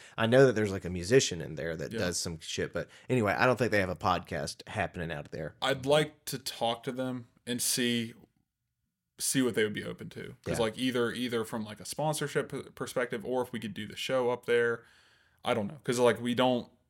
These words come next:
Speaker 2: I think we have a lease on the space that we're in currently, and that runs out eventually, you know, so it's like we will be moving at some point,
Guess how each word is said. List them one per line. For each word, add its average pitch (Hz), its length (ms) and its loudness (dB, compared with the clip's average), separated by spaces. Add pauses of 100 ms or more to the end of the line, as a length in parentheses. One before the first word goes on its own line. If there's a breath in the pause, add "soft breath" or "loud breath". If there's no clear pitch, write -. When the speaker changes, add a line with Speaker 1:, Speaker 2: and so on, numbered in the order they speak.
(160)
Speaker 2:
I - 60 -12
think 117 180 -6
we 120 100 -4
have 135 180 4
a 120 40 8
lease 113 380 -2
on 117 80 -2
the 107 80 -4
space - 280 -2
that 107 120 -4
we're 101 140 -8
in 110 180 -4
currently, 110 440 -6
and 110 120 -6
that 104 140 -10
runs 107 200 -4
out 107 220 -4
eventually, 104 580 -6
you - 80 -10
know, 104 140 -8
so - 140 -12
it's 101 100 -12
like 104 140 -12
we 107 80 -8
will 107 240 -2
be 107 100 -10
moving 104 380 -8
at 98 80 -16
some 101 180 -8
point, 104 300 -12